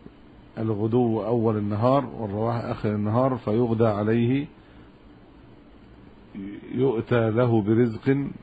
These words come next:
في أول النهار من الجنة، ويراح عليه، يؤتى برزق آخر النهار برزق من الجنة،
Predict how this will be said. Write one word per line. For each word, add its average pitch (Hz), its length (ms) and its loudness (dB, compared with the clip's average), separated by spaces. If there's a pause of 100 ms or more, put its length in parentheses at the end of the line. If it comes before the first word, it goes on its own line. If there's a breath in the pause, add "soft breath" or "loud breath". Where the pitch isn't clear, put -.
(160)
في - 200 -6
أول 120 260 4
النهار 113 560 2 (180)
من 113 180 0
الجنة، 135 480 2 (560 loud breath)
ويراح 113 560 4
عليه، 120 680 2
يؤتى 117 500 2
برزق 110 500 0
آخر 120 400 0
النهار 110 540 2 (1000 loud breath)
برزق 117 380 4
من 107 220 2
الجنة، 92 340 -4